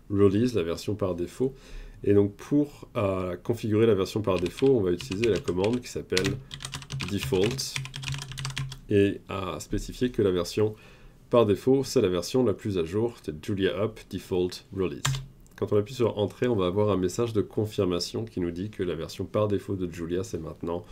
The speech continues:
Release. Et puis on peut vérifier avec Julia Up Status que c'est bien la version Release qui a, euh, l'étoile qui indique que c'est la version par défaut.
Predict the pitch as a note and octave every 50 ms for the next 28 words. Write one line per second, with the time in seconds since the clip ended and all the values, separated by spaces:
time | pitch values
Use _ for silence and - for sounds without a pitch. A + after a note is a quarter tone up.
0 | - - - - - - - - - G2 F#2 F#2 F#2 F2+ F2 F#2+ A#2 C3 C3+ -
1 | G2+ F#2 F2+ F2 - - - A2 G#2+ - - G2 F#2+ E2+ - F#2 F2 E2+ E2+ D#2+
2 | D2+ C#2+ - - - - G#2+ A2 A2+ - - - - - - - - - - -
3 | - - - - - G#2+ G2 E2+ F2+ F2+ D#2+ - - - G#2 F#2 F#2+ F#2+ F2+ -
4 | F#2 F#2 - - - - - - - - - - - - - - - - - -
5 | - - - - - - - - A#2 G#2+ C3+ C3 A#2 G#2+ - - - - - -
6 | - - - - - - - - - - - - - - - - - - - -
7 | - A#2+ A#2 - G2 F2+ G#2 G#2+ G#2+ F#2+ F#2 F2 - - A2+ A2 G2+ G2 G2 F#2
8 | F#2 G2+ G#2+ G#2+ - - - F#2 F2 F2 F2+ F#2 G2+ - - - - - E2 E2+
9 | E2 D#2+ - - - F2 F2 F2 F#2+ F2+ - - G#2 G#2+ A2 G#2+ - F#2 E2+ F2+
10 | A2 A2 - - F2+ - - F2+ E2+ E2+ E2+ - - A2 G2+ F#2 F2 E2 E2 D2+
11 | - - -